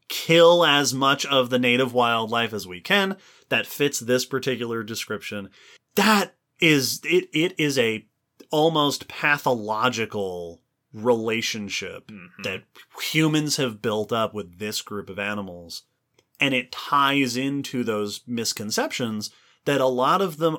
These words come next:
Speaker 1: aren't just, "This animal is very dangerous, this animal is sneaky or might be coming after you." The misconcept-, a lot of the common misconceptions about snakes portray them as evil.
Speaker 2: Yes.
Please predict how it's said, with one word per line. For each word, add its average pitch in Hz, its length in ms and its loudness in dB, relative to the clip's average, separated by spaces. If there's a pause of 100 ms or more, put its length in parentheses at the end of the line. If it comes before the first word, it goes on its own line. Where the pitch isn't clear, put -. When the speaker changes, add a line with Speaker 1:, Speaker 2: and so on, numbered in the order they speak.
(140)
Speaker 1:
aren't 139 520 0
just, 127 680 -2 (360)
"This 131 300 2
animal 123 420 2
is 110 100 -2
very 113 240 2
dangerous, 101 640 -6
this 107 200 -6
animal 101 520 -6
is 95 640 -8 (340)
sneaky 120 1080 0
or 104 380 0 (140)
might 113 200 -2
be 110 100 -6
coming 98 340 -6
after 123 320 -2
you." 95 340 -6 (340)
The 113 180 2
misconcept-, 151 880 0
a 127 60 2
lot 135 200 6
of 165 60 2
the 143 60 -2
common 139 280 -2
misconceptions 123 540 -4
about 101 220 -4
snakes 160 260 -6
portray 139 400 -2
them 123 160 2
as 107 320 -4 (280)
evil. 262 520 2
Speaker 2:
Yes. - 360 -6